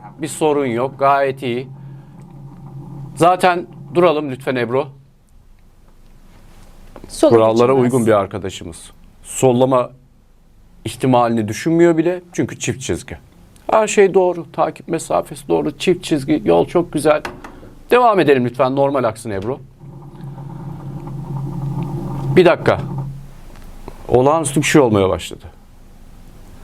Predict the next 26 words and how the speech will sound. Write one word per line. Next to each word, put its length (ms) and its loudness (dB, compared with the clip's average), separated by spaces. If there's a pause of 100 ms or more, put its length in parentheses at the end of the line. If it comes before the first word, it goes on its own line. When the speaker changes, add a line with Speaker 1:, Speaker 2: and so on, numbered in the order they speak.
(240)
Speaker 1:
Araç 560 2 (640)
yavaşladı. 880 4 (240)
Durma 300 2
hızına 360 2
geldi. 540 0 (100)
Fakat 300 -4
motorda 460 0
bir 80 -8
tepki 260 -2
göremiyoruz 560 2
hala. 340 -8 (220)
Speaker 2:
Evet, 300 -8
sinyalini 400 0
de 100 0
verdi 300 -2
o 60 -6
arada. 420 -6
Speaker 1:
Değil 120 4
mi? 140 -2 (340)
Ama 180 2
motorda 360 2
hiçbir 260 -4
tepki 280 2
yok. 180 0
Aynı 300 2
şekilde 560 0